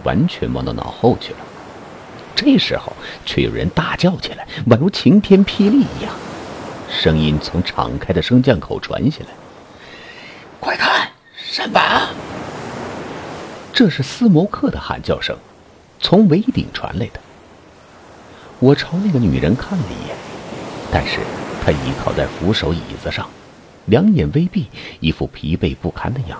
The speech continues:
子。我怀疑她听清楚了，因此我索性决意不让她看见我知道那两个逃亡者必定会遭遇的残酷暴行。她累了。哦，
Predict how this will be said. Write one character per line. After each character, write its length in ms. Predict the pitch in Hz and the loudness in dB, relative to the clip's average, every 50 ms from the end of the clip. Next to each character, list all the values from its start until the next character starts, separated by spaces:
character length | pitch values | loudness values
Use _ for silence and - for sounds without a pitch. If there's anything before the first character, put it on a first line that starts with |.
| - - | -14 -18
子。 80 | - - - - - - - - - - - - - - - - - - - - - - - | -20 -20 -20 -20 -20 -20 -20 -20 -20 -20 -20 -20 -20 -20 -20 -18 -18 -18 -18 -18 -18 -10 -2
我 120 | - 135 131 | 0 0 0
怀 260 | 131 - - 113 151 | 2 2 4 4 4
疑 180 | 190 196 190 | 4 4 2
她 140 | 190 - 170 | 2 0 -2
听 320 | - - - - 233 220 214 | -6 -2 2 4 4 4 4
清 220 | - - 82 71 | 4 2 2 2
楚 160 | - - - | 0 -4 -8
了， 160 | - - - - - - - - - - - - - - - | -10 -12 -16 -18 -20 -20 -20 -20 -20 -20 -20 -20 -20 -10 -6
因 100 | 82 69 | -4 -4
此 200 | 67 - - - - - - - - - - - - | -4 -6 -10 -14 -16 -18 -20 -20 -18 -18 -18 -8 -4
我 120 | - 76 | -4 -4
索 280 | - - - 71 64 65 | -4 -4 -6 -8 -8 -6
性 220 | - - 107 92 | -4 -2 -2 -2
决 140 | - - 67 | -2 -4 -4
意 140 | 71 110 131 - - - - - - - - | -4 -4 -4 -6 -10 -16 -18 -18 -18 -10 -4
不 180 | - 78 107 175 | -2 0 0 2
让 160 | 214 202 - | 2 0 -2
她 80 | - - - | -4 -8 -10
看 260 | - - - 87 - | -2 0 0 0 0
见 160 | - - 62 | -2 -6 -8
我 100 | 62 - - | -8 -8 -8
知 200 | - - 90 90 | -4 -4 -2 -2
道 200 | - - - - - - - - | -2 -4 -6 -8 -12 -14 -8 -6
那 140 | 78 73 | -4 -4
两 180 | 65 67 67 - | -4 -6 -8 -6
个 100 | - 76 | -6 -6
逃 240 | - - - - - | -6 -6 -4 -2 0
亡 240 | 80 85 85 87 92 | 0 2 2 0 0
者 260 | - - - - - - - - - - | -2 -4 -6 -8 -10 -12 -16 -20 -4 -2
必 80 | - 208 170 95 71 - | 0 0 2 0 -2 -2
定 160 | - 151 110 | -2 -2 -2
会 140 | 82 - 76 | -2 -4 -8
遭 240 | - - - 85 90 92 95 87 | -10 -8 -6 -4 -4 -2 -2 -4
遇 60 | - | -4
的 160 | - - - - - | -6 -8 -10 -10 -10
残 260 | - - - - - 139 175 - | -10 -10 -8 -8 -6 -4 -6 -6
酷 160 | - - - | -6 -8 -8
暴 200 | - - - - - | -6 -6 -6 -6 -8
行。 160 | - - - - - - - - - - - - - - - - - - _ - _ - - - - - - - - - - - - - - - - | -10 -12 -12 -12 -12 -14 -16 -18 -20 -20 -20 -20 -20 -20 -20 -20 -20 -20 _ -20 _ -20 -20 -20 -20 -20 -20 -20 -20 -20 -20 -20 -20 -20 -20 -18 -12
她 160 | - - 107 | -10 -8 -6
累 160 | 98 104 92 | -4 -4 -4
了。 180 | - - - - - - - - - - - - - - - - - - - - - - - - - - - _ | -6 -8 -12 -20 -20 -20 -20 -20 -20 -20 -20 -20 -20 -20 -20 -20 -20 -20 -20 -20 -20 -20 -20 -20 -20 -20 -18 _
哦， 300 | - 65 64 - - - | -10 -10 -10 -10 -12 -14